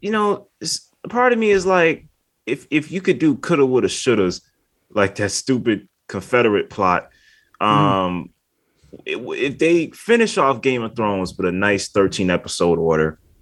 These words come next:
Speaker 1: they stretch out the story well, take Game of Thrones home, same ending, but it has a great build up to the ending. Uh, all right, ready to start Star Wars. You, you think everything just goes smoothly?
Speaker 2: I,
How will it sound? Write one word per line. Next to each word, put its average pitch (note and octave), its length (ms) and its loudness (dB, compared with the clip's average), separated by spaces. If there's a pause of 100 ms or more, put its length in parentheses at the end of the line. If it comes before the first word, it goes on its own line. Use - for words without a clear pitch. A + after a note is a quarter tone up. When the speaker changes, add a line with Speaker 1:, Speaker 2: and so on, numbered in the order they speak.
Speaker 1:
they - 80 -10
stretch D#3+ 360 -2
out B2+ 160 2
the A2+ 60 -8
story G2 360 -2
well, E2 480 -2 (400)
take C3 260 0
Game A#2+ 220 0
of A#2 80 -8
Thrones A2 320 2
home, F#2 500 -2 (240)
same C#3 380 0
ending, G2 400 -2
but G2 200 2
it F#2+ 80 -2
has G2+ 220 0
a F2+ 60 -8
great F2 340 -2
build G2+ 220 0
up E2+ 140 -4
to F#2 120 -10
the E2 160 -6
ending. D#2+ 360 -6 (520)
Uh, F2+ 540 2 (240)
all - 120 0
right, C#3+ 260 0
ready D3+ 200 2
to C#3+ 80 0
start B2 300 -4
Star A#2+ 300 0
Wars. F#2 460 -4 (360)
You, C#3 140 -6
you - 220 -8
think E3+ 220 0
everything D3 420 2
just B2+ 340 -4 (420)
goes C3 260 0
smoothly? D3 560 -2 (800)
Speaker 2:
I, E3 140 0